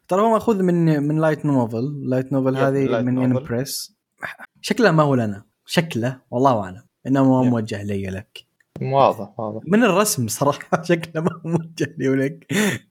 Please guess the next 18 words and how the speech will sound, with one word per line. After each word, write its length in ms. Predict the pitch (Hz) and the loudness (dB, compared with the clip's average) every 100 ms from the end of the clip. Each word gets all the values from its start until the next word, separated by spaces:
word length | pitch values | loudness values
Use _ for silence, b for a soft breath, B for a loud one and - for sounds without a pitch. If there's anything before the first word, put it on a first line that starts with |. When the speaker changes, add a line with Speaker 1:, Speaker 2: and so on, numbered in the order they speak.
| - | -2
Speaker 1:
لكن 300 | 214 311 - | 2 4 4
Speaker 2:
شوجو 380 | 170 - - 110 | 4 2 -2 -2
هذا 480 | 131 120 110 113 - | -2 -2 -4 -6 -12
الشوجو 480 | - - 143 127 | -18 -4 -4 -4
التقليدي 640 | 110 - - 120 127 113 143 | -8 -10 -10 -6 -6 -4 2
Speaker 1:
هذا 80 | 156 | 4
Speaker 2:
اللي 120 | 147 | 4
Speaker 1:
الشوجو 300 | - 147 135 | 2 0 0
Speaker 2:
ما 60 | 117 | 0
Speaker 1:
التقليدي. 240 | 127 127 110 | 2 2 2
Speaker 2:
يدرون 140 | 104 104 | -4 -8
بال-، 260 | 104 110 | -10 -4
Speaker 1:
إيه، 280 | 123 120 117 | -2 0 0
Speaker 2:
يب. 60 | 120 | 0
Speaker 1:
البيشونن 560 | 139 - 156 139 123 | 0 2 2 2 2
ذا. 280 | 127 120 113 - _ - | 0 -2 -4 -16 _ -18
Speaker 2:
يب. 140 | 110 - - | -18 -18 -16
Speaker 1:
يب. 260 | 160 165 | -14 -14